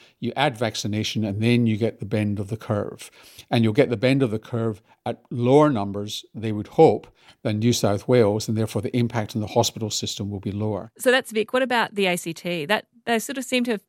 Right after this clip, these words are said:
Speaker 2: similar case numbers every day. They're not really going up, but they're also not coming down.
Speaker 1: A C T is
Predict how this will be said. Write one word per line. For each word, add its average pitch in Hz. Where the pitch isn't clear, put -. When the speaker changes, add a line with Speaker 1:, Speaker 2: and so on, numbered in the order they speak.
Speaker 2:
similar 262
case 226
numbers 208
every 208
day. 196
They're 196
not 202
really 220
going 202
up, -
but -
they're 180
also 165
not 156
coming 165
down. 147
Speaker 1:
A 160
C 160
T 151
is 117